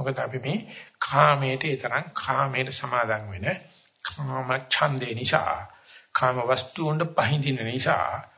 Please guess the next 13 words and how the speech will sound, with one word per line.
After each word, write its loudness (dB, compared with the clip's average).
අ, 2
මේක 0
අවස්ථාව 0
පැහැර 0
යනවා. -2
මේකට 0
දෙවැන්නේක්, 0
සරබලධාරී 0
කෙනෙක් -14
ඇවිල්ලා -8
අපිට -12
බේරන්නෙත් -8
නෑ. -2